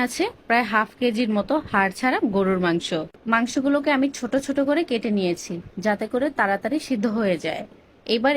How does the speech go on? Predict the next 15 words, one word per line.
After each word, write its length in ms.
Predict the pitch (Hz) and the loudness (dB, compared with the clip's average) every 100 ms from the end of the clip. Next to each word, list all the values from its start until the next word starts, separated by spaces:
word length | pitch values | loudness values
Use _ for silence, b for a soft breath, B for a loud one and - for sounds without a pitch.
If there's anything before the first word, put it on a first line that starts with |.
| 220 | 2
এখানে 220 | 214 247 262 | 0 2 2
আমি 100 | 320 202 | 2 2
দুই 120 | 214 | 0
কাপ 140 | 247 247 247 | 0 -2 0
পরিমাণ 280 | 254 294 415 - | 2 2 2 2
পানি 200 | 220 214 180 | 2 2 0
দিয়ে 140 | 170 | 0
দিচ্ছি, 280 | 165 - - 160 - - - | -2 -4 -6 -6 -8 -20 -2
তবে 180 | 254 269 285 220 | 0 2 4 2
আপনাদের 380 | - 247 240 427 - - 277 | 0 -2 0 -2 -8 -2 4
কোয়ান্টিটি 460 | 262 269 285 302 247 214 | 4 4 0 0 0 2
অনুযায়ী 380 | 214 202 233 330 202 | 0 2 2 2 0
আপনারা 280 | 196 220 262 - | 0 0 0 2
পানিটা 320 | 220 214 208 269 | 0 0 0 0
কম 140 | 226 | 2